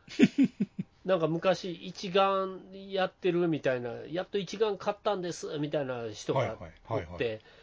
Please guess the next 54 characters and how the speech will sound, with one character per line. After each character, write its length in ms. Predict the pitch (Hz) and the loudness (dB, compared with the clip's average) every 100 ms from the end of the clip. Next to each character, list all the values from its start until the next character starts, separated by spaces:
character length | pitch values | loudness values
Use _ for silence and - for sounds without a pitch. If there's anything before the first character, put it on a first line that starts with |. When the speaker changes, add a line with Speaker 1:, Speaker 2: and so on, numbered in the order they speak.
| 120 | -10
Speaker 1:
は 20 | 95 | -10
い。 60 | |
Speaker 2:
そ 160 | - 180 | -2 2
の 140 | 196 | 2
人 180 | 175 165 | 2 0
が 140 | 131 123 | 0 2
編 220 | 165 160 | 2 2
集 180 | 165 151 | 0 -4
し 80 | - | -2
て 100 | 165 | 0
ん 60 | |
の 100 | 135 | 0
と 80 | 117 | -4
か 100 | 104 | -6
見 100 | 127 | -2
た 120 | 156 | -2
け 140 | - 110 | -2 -8
ど、 300 | 98 90 - _ | -8 -14 -16 _
Speaker 1:
う 60 | 143 | -10
ん。 180 | 117 82 _ _ _ _ _ _ _ _ - | -8 -10 _ _ _ _ _ _ _ _ -8
Speaker 2:
な 80 | 143 | -6
ん 20 | |
か、 100 | - | -6
か 200 | - 165 | -2 -2
ん、 140 | 170 | 0
あ 100 | 147 | -2
の、 200 | 147 139 - | -2 -4 -2
画 180 | 120 160 | 0 2
像、 520 | 151 170 175 165 - - _ _ - - | 2 0 0 -2 -6 -14 _ _ -20 -6
パ 140 | 160 | -6
ソ 100 | 156 | -4
コ 120 | 156 | -2
ン 20 | 160 | 0
に 80 | |
落 100 | 151 | 2
と 120 | 156 160 | 0 -2
し 80 | |
て 140 | - 160 | 0 0
ん 40 | |
の 60 | 127 | 2
と 80 | 170 | 4
か 100 | 143 | 6
見 80 | |
た 80 | 110 | 6
け 0 | |
ど、 60 | 135 | 4
Speaker 1:
は 100 | 110 | 2
い 20 | |
は 60 | 90 | 2
い 20 | |
は 200 | - 107 | -2 -4
い 120 | 95 | -4
は 180 | - | -8
い。 80 | 95 | -12